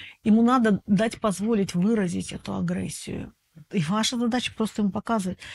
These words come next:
«Я люблю тебя просто так, ты можешь на меня злиться, а я, и я люблю тебя, когда ты злишься на меня»,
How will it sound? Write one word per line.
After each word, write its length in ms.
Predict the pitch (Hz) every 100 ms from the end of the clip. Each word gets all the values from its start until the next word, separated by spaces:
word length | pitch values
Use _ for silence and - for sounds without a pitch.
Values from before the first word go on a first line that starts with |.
| -
«Я 160 | - 196
люблю 240 | 185 196
тебя 160 | 277 285
просто 360 | - 214 - 208
так, 280 | - 254 - - - - _ _ -
ты 100 | -
можешь 240 | 226 254 -
на 60 |
меня 220 | 262 277 254
злиться, 400 | 240 202 - 180
а 20 |
я, 180 | 190 190 -
и 80 |
я 180 | 208 208
люблю 320 | 208 214 254
тебя, 240 | 269 190 196
когда 300 | 196 185 190
ты 140 | -
злишься 500 | 190 220 269 - 196
на 140 | 190 190
меня», 380 | 185 202 196